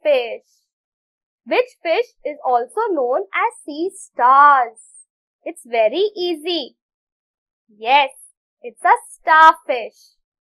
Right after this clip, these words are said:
Which fish has a bell-shaped body? It's like jelly. You are correct. It's jellyfish. Which fish looks like a horse?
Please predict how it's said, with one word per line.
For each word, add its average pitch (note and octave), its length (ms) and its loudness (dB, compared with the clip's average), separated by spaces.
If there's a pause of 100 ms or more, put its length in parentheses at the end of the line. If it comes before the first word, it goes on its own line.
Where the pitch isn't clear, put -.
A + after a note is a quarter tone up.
Which B4+ 240 0 (160)
fish A4 380 -8 (240)
has C#4 240 0
a D#4+ 100 0
bell-shaped D#4 1040 -2
body? F4+ 600 2 (460)
It's D4 240 -16
like A#4 340 -2
jelly. C#4+ 680 -4 (1080)
You A#3 200 -8
are F#4 160 2 (260)
correct. G4 380 2 (320)
It's - 240 -8 (240)
jellyfish. C#4+ 720 -4 (560)
Which A4+ 260 -2 (140)
fish E4 220 -2 (120)
looks C#4 340 -4
like D#4 220 -4
a B4 180 2 (120)
horse? D4+ 800 4